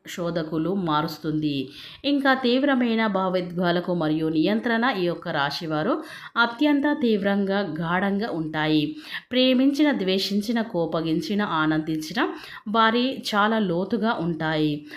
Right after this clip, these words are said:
అయితే ఈ తీవ్రమైన భావోద్వేగాలకు బయట ప్రదర్శించకుండా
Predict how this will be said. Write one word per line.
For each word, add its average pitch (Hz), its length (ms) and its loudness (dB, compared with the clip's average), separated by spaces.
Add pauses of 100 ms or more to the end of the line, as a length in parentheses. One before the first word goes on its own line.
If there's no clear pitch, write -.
(180)
అయితే 262 380 4
ఈ 240 40 2
తీవ్రమైన 254 880 2 (560)
భావోద్వేగాలకు 175 1120 0 (300)
బయట 262 460 2
ప్రదర్శించకుండా 208 1300 0